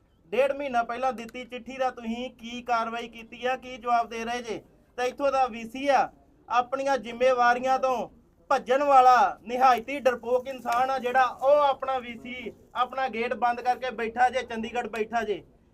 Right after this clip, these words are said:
ਇਹ ਵੀਸੀ ਆ ਜਿਹੜਾ, ਇਹ ਬਿਲਕੁਲ ਵੀ ਲਾਇਕ ਨਹੀਂ ਆ, ਇਸ ਕੈਪੇਬਲ ਨਹੀਂ ਆ। ਗੁਰੂ ਨਾਨਕ ਦੇਵ ਯੂਨੀਵਰਸਿਟੀ ਸਾਡਾ ਜਿਹੜਾ ਰੈਪਿਊਟੇਡ ਇੰਸਟੀਚਿਊਟ ਆ, ਐਡਾ ਤ-, ਮਾਣਮੱਤਾ ਇਤਿਹਾਸ ਆ ਇਸ ਯੂਨੀਵਰਸਿਟੀ ਦਾ। ਉਸ ਯੂਨੀਵਰਸਿਟੀ ਦੇ ਜਿਹੜੇ ਵਾਈਸ ਚਾਂਸਲਰ ਦੇ ਅਹੁਦੇ ਤੇ ਆ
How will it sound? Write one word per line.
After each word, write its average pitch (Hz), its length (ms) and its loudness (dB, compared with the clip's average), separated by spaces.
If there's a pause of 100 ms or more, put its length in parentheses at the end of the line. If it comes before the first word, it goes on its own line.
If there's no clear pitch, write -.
ਇਹ 302 220 4
ਵੀਸੀ 240 400 -6
ਆ 269 100 2
ਜਿਹੜਾ, 226 440 0 (480)
ਇਹ 277 60 6
ਬਿਲਕੁਲ 277 500 0
ਵੀ 294 120 -4
ਲਾਇਕ 226 360 2
ਨਹੀਂ 269 220 0
ਆ, 254 140 2
ਇਸ 247 200 -2
ਕੈਪੇਬਲ 262 520 0
ਨਹੀਂ 277 160 -2
ਆ। 262 100 0
ਗੁਰੂ 240 200 -6
ਨਾਨਕ 240 300 -2
ਦੇਵ 254 220 -2
ਯੂਨੀਵਰਸਿਟੀ 247 600 -4
ਸਾਡਾ 240 280 -2
ਜਿਹੜਾ 240 240 0
ਰੈਪਿਊਟੇਡ 240 440 -4
ਇੰਸਟੀਚਿਊਟ 240 760 -8
ਆ, 220 160 4 (400)
ਐਡਾ 254 380 4
ਤ-, 247 240 -14
ਮਾਣਮੱਤਾ 240 560 2
ਇਤਿਹਾਸ 247 480 2
ਆ 254 40 -2
ਇਸ 233 200 -6
ਯੂਨੀਵਰਸਿਟੀ 233 580 -6
ਦਾ। 185 240 -2 (360)
ਉਸ 262 200 0
ਯੂਨੀਵਰਸਿਟੀ 254 680 -4
ਦੇ 240 140 -4
ਜਿਹੜੇ 247 200 -2
ਵਾਈਸ 220 280 -2
ਚਾਂਸਲਰ 240 440 -4
ਦੇ 233 120 -8
ਅਹੁਦੇ 233 280 0
ਤੇ 254 180 2
ਆ 170 180 0